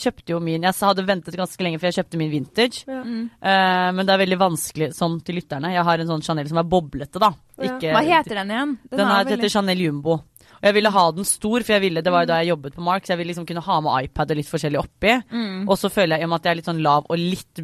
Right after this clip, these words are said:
Speaker 1: bred med litt former, så føler jeg at en liten veske på meg blir sånn, «Å ja, den forsvinner litt.»
Speaker 2: Mm.
Speaker 1: Så da lette jeg etter den ganske lenge, men den er ganske vanskelig å få tak i vintage, fordi ofte så er den, den vintage er sånn rett i kinnet, den er ikke boblete.
Speaker 3: Ah.
Speaker 2: Mm.
Speaker 1: Og så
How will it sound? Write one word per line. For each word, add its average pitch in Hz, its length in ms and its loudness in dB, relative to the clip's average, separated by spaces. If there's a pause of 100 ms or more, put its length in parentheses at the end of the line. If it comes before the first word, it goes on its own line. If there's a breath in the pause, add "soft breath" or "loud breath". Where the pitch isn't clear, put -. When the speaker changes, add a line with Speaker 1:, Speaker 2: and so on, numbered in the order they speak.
(100)
Speaker 1:
bred 151 340 0
med 156 140 -2
litt 160 100 -6
former, 165 300 2
så 185 100 -4
føler 151 220 4
jeg - 80 -4
at - 100 -18
en 180 80 0
liten 175 380 -4
veske 156 240 -6
på 160 80 -4
meg 156 100 2
blir 156 160 -2
sånn, 151 160 0
«Å 220 80 -2
ja, 220 80 4
den 160 80 0
forsvinner 139 400 -4
litt.» 165 320 -2
Speaker 2:
Mm. 240 140 -10 (420 loud breath)
Speaker 1:
Så - 80 -12
da 226 120 6 (200)
lette 226 240 -2
jeg 165 60 0
etter 190 100 0
den 190 140 2
ganske 190 180 -4
lenge, 190 320 0
men 233 140 4
den 214 100 4
er 208 80 2
ganske 196 220 -2
vanskelig 170 400 0
å - 20 -14
få - 160 -2
tak - 480 0
i 175 140 2 (260)
vintage, 180 480 0
fordi 208 220 0
ofte 185 260 -2
så 175 160 4
er 147 80 -2
den, 160 160 -4
den 175 140 0
vintage 160 340 -4
er 165 80 -2
sånn 165 240 -4
rett - 480 -2
i 185 160 -8
kinnet, 170 320 -4
den 185 80 -4
er 170 80 0
ikke 180 160 -6
boblete. 226 400 2
Speaker 3:
Ah. 240 320 -2
Speaker 2:
Mm. 339 120 -6 (360 loud breath)
Speaker 1:
Og 269 160 2
så 262 140 4